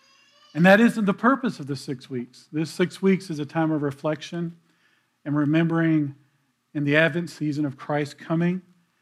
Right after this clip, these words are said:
and being thankful for all that he's done. Also know that Thanksgiving has a way of bringing memories forward. So for some of us, uh, holidays are not a good memory. And so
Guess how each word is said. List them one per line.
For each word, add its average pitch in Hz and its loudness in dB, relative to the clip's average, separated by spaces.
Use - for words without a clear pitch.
and 143 -2
being 151 0
thankful 147 -4
for 135 -8
all 131 -4
that 131 -6
he's 127 -12
done. 131 -8
Also 170 2
know 180 4
that 151 -2
Thanksgiving 175 4
has 170 4
a 165 -2
way 170 4
of 151 0
bringing 160 2
memories 165 2
forward. 202 -2
So - -4
for 147 -4
some 180 2
of 175 4
us, 180 4
uh, 147 -4
holidays 156 0
are 147 -4
not 147 -2
a 143 -6
good 139 -4
memory. 147 -6
And 139 -6
so 143 -2